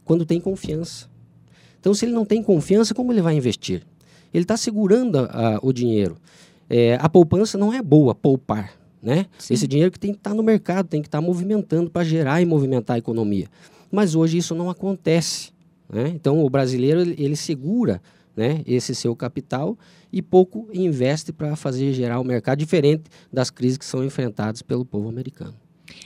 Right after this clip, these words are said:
Speaker 2: E atu-, atualmente, doutor João Carlos, o que o senhor destacaria pros nossos ouvintes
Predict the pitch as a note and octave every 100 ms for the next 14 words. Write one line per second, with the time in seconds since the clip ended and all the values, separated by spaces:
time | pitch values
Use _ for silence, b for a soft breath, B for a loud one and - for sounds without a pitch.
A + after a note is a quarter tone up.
0 | B A#3 G#3 A3+ G#3+ G#3 _ B3 - C#4
1 | A#3+ G#3+ G3+ G3 G3+ G3 G3 F#3+ G3+ G3
2 | G3 - - - C#4+ B3 A#3+ - A3+ G#3
3 | G3+ A3 - G#3+ G#3+ G3 G3 F#3 G3 G#3
4 | G#3